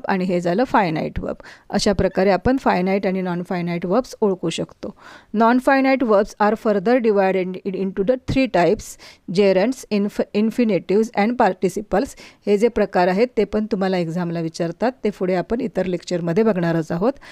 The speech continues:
पण आता आपण दोन गोष्टी कुठल्या शिकलो की फायनाईट वर्ब्स कसं ओळखायचं आणि नॉन फायनाईट वर्ब कसं ओळखायचं. थोडक्यात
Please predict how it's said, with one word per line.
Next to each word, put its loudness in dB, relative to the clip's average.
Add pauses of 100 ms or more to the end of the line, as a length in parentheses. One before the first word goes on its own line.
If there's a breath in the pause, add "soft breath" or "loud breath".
(180 loud breath)
पण -2
आता 2
आपण 2 (100)
दोन 0
गोष्टी -2
कुठल्या 0
शिकलो 0 (320 loud breath)
की 2
फायनाईट 2
वर्ब्स 2
कसं 0
ओळखायचं 2
आणि 2
नॉन 0
फायनाईट 2
वर्ब 4
कसं 0
ओळखायचं. -4 (960)
थोडक्यात 2